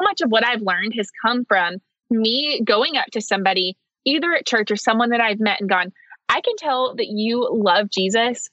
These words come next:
and I <laughs> want to know more about him. I want to know more about how your walk of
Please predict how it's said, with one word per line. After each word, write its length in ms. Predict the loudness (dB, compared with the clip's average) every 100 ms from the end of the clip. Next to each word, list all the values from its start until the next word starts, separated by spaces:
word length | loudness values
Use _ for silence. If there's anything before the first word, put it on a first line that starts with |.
| -2
and 140 | -2 0
I 120 | 0
<laughs> 100 | 2
want 240 | 2 0 0
to 140 | 0
know 400 | 2 2 2 0
more 280 | -2 -2 0
about 400 | 0 0 0 0 -4
him. 300 | -4 -2 -2
I 120 | 0 0
want 180 | -2
to 120 | -4 0
know 200 | 2 2
more 280 | 2 0 -2 -14 -6 0
about 340 | 2 0 -2
how 340 | 0 2 2 0
your 180 | 0
walk 220 | 0 0
of 100 | -2